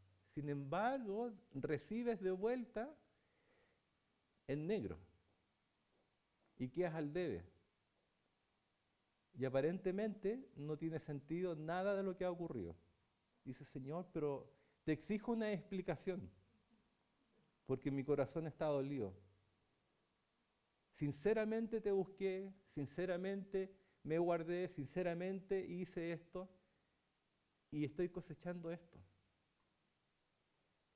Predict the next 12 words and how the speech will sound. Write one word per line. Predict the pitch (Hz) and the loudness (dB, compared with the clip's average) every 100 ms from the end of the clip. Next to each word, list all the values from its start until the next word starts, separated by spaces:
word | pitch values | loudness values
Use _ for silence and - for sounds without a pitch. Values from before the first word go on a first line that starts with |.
| _ _ _ _ _ _ | _ _ _ _ _ _
Esos | 196 196 185 | -2 -2 -4
son | 208 | -2
los | 175 - | -2 -2
tres | 202 202 | 0 0
escenarios | 190 180 175 170 160 151 - - _ _ | -2 -4 -4 -2 -2 -4 -8 -20 _ _
posibles | 139 - 156 120 90 87 - _ _ _ _ _ _ _ _ _ | -6 0 0 0 -2 -10 -16 _ _ _ _ _ _ _ _ _
de | - 123 | -6 0
la | 127 | 0
cosecha | 127 117 139 - | 0 -4 -6 -6
visible | 127 110 - 165 190 196 170 180 | -4 -6 -6 -8 -6 -6 -6 -6
de | 165 143 | -6 -6
Dios | 147 165 | -4 -6